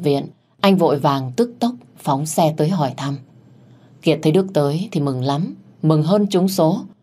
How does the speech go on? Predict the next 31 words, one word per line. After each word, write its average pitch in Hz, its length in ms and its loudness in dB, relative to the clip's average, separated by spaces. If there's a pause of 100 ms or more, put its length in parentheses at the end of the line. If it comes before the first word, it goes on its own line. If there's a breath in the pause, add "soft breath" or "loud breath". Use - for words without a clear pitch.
(420)
Vừa 156 240 4
nhìn 156 220 4
thấy 202 120 4
Đức, 269 180 0 (460)
Kiệt 160 220 2
vội 156 180 2
vàng 139 320 0
lên 156 220 2
tiếng 165 220 2
ngay. 160 280 -2 (1200)
"Nhanh 165 200 2
nhanh, 160 260 2 (340)
đưa 208 100 6
điện 180 160 2
thoại 175 180 0
đây 180 100 4
cho 208 140 4
tôi 208 100 6
mượn." 190 260 4 (1200)
Đức 190 200 4
thấy 165 160 4
lạ 160 220 0
liền 143 180 0
hỏi 135 220 -2
ngay. 151 320 -2 (1080)
"Thế 226 100 2
điện 185 160 4
thoại 170 200 4
của 151 80 0
cậu 160 220 2
đâu?" 160 260 2